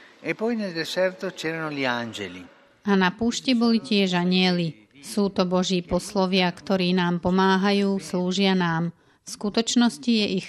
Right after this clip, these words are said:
Speaker 2: charakteristikou podľa evanjelia služba, presný opak vlastníctva typického pre vášne. Služba versus vlastníctvo.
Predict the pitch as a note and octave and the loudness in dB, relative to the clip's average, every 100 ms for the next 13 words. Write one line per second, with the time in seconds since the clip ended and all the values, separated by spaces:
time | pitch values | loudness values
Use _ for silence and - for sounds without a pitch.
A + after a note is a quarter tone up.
0 | - F#3 G3 - G3 G3 F#3+ G3 F#3+ G3+ | -6 -2 -2 -2 -2 -2 -2 -6 0 0
1 | F3+ F3+ F3+ F3+ F3 E3 E3+ F#3+ F#3 F#3 | 2 0 -2 0 -2 -2 0 0 2 2
2 | F3+ F3 E3+ E3 - F3+ F#3 F#3 E3+ D3+ | 0 0 -2 -4 -4 -4 -2 0 0 0
3 | _ _ _ _ G3+ G3 - F#3 F3+ C#3+ | _ _ _ _ -2 0 0 0 0 0
4 | F3+ C#3 F#3 F#3 - G#3+ G3 - - F3 | -4 -2 0 0 2 2 2 -2 -4 -2
5 | D#3+ F3+ F3+ G3 - A3 G#3 G#3 G3+ F#3+ | -2 -6 -6 -8 -4 -2 0 0 -2 -2
6 | E3+ D3+ D#3+ D3+ - F3+ E3 - _ _ | -2 -2 -4 -4 -2 -2 -2 -6 _ _
7 | _ - - _ F3 G3+ G3 F#3+ F#3+ A3 | _ -20 -20 _ -6 0 2 2 2 2
8 | G#3 G3 F#3+ G3 G3 - F#3+ F#3+ D3 E3 | 2 0 0 -4 -4 -2 0 0 0 2
9 | G3 G3 - F3+ D#3+ | 2 0 -6 -4 -4